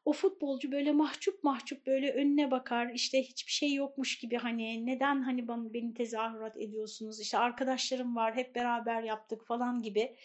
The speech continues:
mahcup olurdu yani. Şimdi ise diyordu, e, bir futbol-, ay bugünleri gördü mü bilmiyorum. Şimdi ise bir futbolcu gol attığı zaman yani, e, hani tasvir edemeyeceğimiz hareketlerle,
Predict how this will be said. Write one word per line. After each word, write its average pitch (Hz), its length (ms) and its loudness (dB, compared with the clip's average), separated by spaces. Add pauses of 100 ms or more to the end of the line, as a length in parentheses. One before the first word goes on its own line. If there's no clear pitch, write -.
(240)
mahcup 269 460 4
olurdu 190 380 0
yani. 180 500 -4 (520)
Şimdi 359 360 2
ise 269 340 2
diyordu, 214 540 -2 (280)
e, 214 380 0
bir 302 140 6
futbol-, 254 540 2
ay 226 200 4
bugünleri 262 460 4
gördü 247 300 6
mü 254 160 2
bilmiyorum. 254 560 2 (320)
Şimdi 311 320 4
ise 294 320 2
bir 262 160 -4
futbolcu 262 520 0
gol 254 160 2
attığı 277 440 2
zaman 247 460 0
yani, 233 440 -2
e, 202 580 -4
hani 233 320 -2
tasvir 285 440 2
edemeyeceğimiz 247 800 0
hareketlerle, 233 960 2